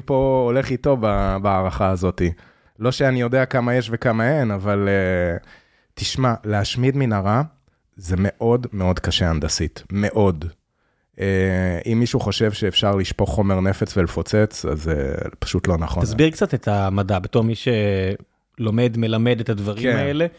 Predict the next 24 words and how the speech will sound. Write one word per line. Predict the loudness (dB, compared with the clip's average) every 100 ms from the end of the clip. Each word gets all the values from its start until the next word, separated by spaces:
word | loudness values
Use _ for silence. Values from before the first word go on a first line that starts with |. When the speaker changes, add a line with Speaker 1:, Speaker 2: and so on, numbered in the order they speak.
| _ _ _ _ -2
Speaker 2:
אה, | 0 2 0 -4 _ -6
תסביר | -2 2 2
דבר | 2 -2
ראשון, | 0 -2 -2
את | -4 -4
הכוחות, | -4 -2 2 2 2
אתה | -2
יודע, | 0 0 0 0 0 -2 -4 -10 _ _ _ -8
שפועלים. | -6 -2 0 2 0
הרי | 0 -2 -2
זה | 2
לא | 2
מערה | 2 0 0 -2
טבעית, | -4 -4 2 2 2
זה | -2
לא, | 0 0 0 -2
אתה | -4 -4
יודע, | -4 -6
יצא | -2 0
לי | 2
להיות | 0
חודש | 2 0 0
וחצי | 0 0 0
בווייטנאם, | 0 2 2 0 0 0 0 0